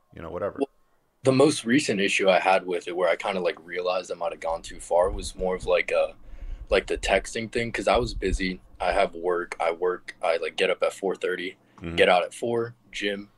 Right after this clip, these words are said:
Speaker 2: you know, make my food, do all my shit. It's like, go to bed. So, like, I don't really have time to text her all day, but she was mad.
Speaker 1: Mm-hmm.
Speaker 2: And I let her know beforehand, like, "I'm not gonna text you all day. I don't have time for that. That's bullshit. Like, I'm not your texting buddy. I'm not,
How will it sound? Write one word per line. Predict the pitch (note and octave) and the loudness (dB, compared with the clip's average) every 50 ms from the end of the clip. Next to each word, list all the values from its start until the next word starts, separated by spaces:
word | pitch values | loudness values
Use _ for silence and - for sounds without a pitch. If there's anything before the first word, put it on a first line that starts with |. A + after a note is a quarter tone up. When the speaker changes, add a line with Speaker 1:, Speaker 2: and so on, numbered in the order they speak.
| _ _ _ _ _ _ _ - | _ _ _ _ _ _ _ -10
Speaker 2:
you | F#2+ F#2 | -8 -6
know, | E2+ D#2 D#2+ | -6 -6 -4
make | E2 E2+ F2+ - | -4 -4 -4 -2
my | F#2+ F#2 - - | -2 -2 -4 -4
food, | - - - G2+ G2 G2 F#2+ F#2+ - - | -4 -6 -6 -4 -4 -4 -4 -6 -8 -6
do | - F#2 F#2 | -2 0 2
all | F2 E2+ | 2 2
my | E2 E2 D#2+ | 0 -2 -2
shit. | - - - G#2 G2+ G2 - _ | 0 0 2 2 2 0 -2 _
It's | - - - | -4 0 0
like, | E2 D#2 - | 0 2 2
go | - F2+ | 0 -2
to | F2 E2 | -2 -2
bed. | - - - - - _ - - - - - - | -2 -4 -4 -4 -8 _ -20 -20 -20 -20 -16 -4
So, | - A#2 | 2 4
like, | G2+ F#2+ F#2 | 4 6 6
I | F#2+ | 6
don't | G#2 G#2+ | 4 4
really | G#2 G2+ G2 F2+ | 2 0 0 -2
have | F#2+ - | -2 -4
time | - - G2 F#2+ F#2 F2+ D#2+ | -4 -2 -2 0 -2 -2 -6
to | D#2+ | -10
text | - - - - G2 - - - - | -10 -6 -4 -4 -4 -4 -6 -8 -8
her | - E2+ E2 E2 - _ _ _ | -8 -8 -8 -8 -12 _ _ _
all | - F#2+ E2 D#2+ D#2 | -2 0 0 0 0
day, | - F#2+ G2+ G#2 | 0 2 2 2
but | F#2 - F2 F2 | 0 -2 -6 -6
she | - - - G#2+ | -6 -6 -6 -6
was | F#2 E2 - F2 | -8 -10 -12 -10
mad. | E2+ E2 F2 G#2+ A#2+ A2+ F2 E2+ - _ _ _ _ _ _ _ _ - | -6 -4 -2 0 0 -2 -2 -6 -8 _ _ _ _ _ _ _ _ -12
Speaker 1:
Mm-hmm. | E2 D#2+ F2 E2+ | -10 -8 -6 -2
Speaker 2:
And | A2+ A2 | 0 0
I | G2+ F#2+ G2 F#2 - - - G2 | 2 2 0 -2 -6 -16 -6 0
let | G2+ A2+ D3 D#3 | 0 2 2 2
her | C#3 A2+ | 0 0
know | A2 G#2+ G2+ | 0 0 0
beforehand, | F#2+ F2 - - G#2+ B2 A#2 G#2 F#2 F2 | -2 -4 -6 -4 -2 -2 -2 -2 -2 -2
like, | F2 E2 | -2 -2
"I'm | F2+ G2+ | -2 -2
not | G#2+ G2 - | -2 -2 -4
gonna | F#2 - | -6 -8
text | - - G#2 A2 - - | -4 -2 -2 -2 -2 -2
you | G2 E2 | -4 -4
all | D#2+ | -4
day. | - - - - | -4 -6 -2 0
I | F2 F2+ | 2 2
don't | F#2+ F#2 F2 | 2 2 0
have | F2+ F2 - | -2 -6 -6
time | - G2+ G2+ G2 | -6 -6 -6 -8
for | - E2 | -10 -14
that. | D2 F2 F#2+ | -12 -10 -10
That's | F#2 F2+ - | -10 -10 -12
bullshit. | F#2 - F2 F2 F2+ - - - - | -6 -4 -4 -2 -2 -4 -6 -2 0
Like, | F2+ F#2 - | 2 4 4
I'm | F#2 F#2+ F#2+ | 4 4 2
not | F#2+ F2+ F2+ E2 - G2 | 2 0 0 -2 -2 -6
your | F#2+ F#2+ | -8 -6
texting | - - G#2 G2+ - - - G#2 G2+ | -2 0 0 0 0 -4 -10 -6 -4
buddy. | G2+ G2+ G2 G2 G2 G2 | -2 -2 -2 -2 -4 -8
I'm | F#2+ F#2+ F#2 | -8 -8 -8
not, | F2+ E2+ E2+ F2+ | -8 -8 -8 -8